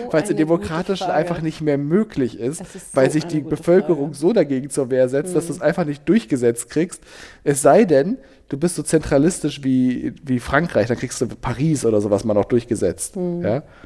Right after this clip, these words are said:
Speaker 2: Aber auch nur gegen massive Widerstände. So, irgendwo ist der Weltsport da mal ganz falsch abgebogen. Das ändert aber nichts daran, dass, ähm, ich das einfach gerne gucke und da an einem persönlichen Boykott nicht viel Nutzen sehe. Weil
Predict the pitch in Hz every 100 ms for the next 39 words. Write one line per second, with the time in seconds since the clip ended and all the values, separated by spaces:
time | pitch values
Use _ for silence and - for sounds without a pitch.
0 | - _ - 117 113 143 135 123 113 113
1 | 110 - 185 160 127 135 123 104 113 87
2 | - - - - - - - _ - -
3 | - 170 247 196 185 147 156 - 139 131
4 | 127 151 - 135 - - 139 123 123 165
5 | - - - 151 202 240 185 254 - 165
6 | 165 185 185 _ _ - 160 - - -
7 | 156 143 143 143 147 - - - - -
8 | - - 143 143 123 127 117 117 123 117
9 | 110 117 - 113 - - 113 107 110 113
10 | 110 113 120 110 120 107 104 113 - -
11 | - 117 - 120 110 110 117 110 107 104
12 | - - - - - - - - 120